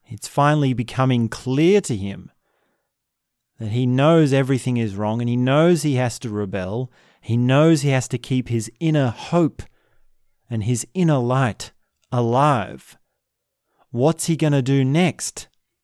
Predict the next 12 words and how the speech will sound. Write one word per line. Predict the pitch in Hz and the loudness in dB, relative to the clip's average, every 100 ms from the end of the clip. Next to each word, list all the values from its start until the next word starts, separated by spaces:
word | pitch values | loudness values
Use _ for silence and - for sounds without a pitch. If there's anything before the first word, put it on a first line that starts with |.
| _ _ _ - | _ _ _ -6
Is | 120 117 | -4 0
he | 135 | 0
gonna | 143 151 139 | 2 2 0
come | - 135 | 0 -2
through | 117 - 147 196 | -2 0 2 2
to | 135 | 0
us? | 95 | -4
He's | - 123 | -6 -4
made | 143 147 139 | 0 0 0
so | 120 - 175 202 | -2 -4 0 2
much | 196 156 - | 2 0 -4
progress. | - 160 190 135 - - - | -2 2 2 0 -6 -12 -18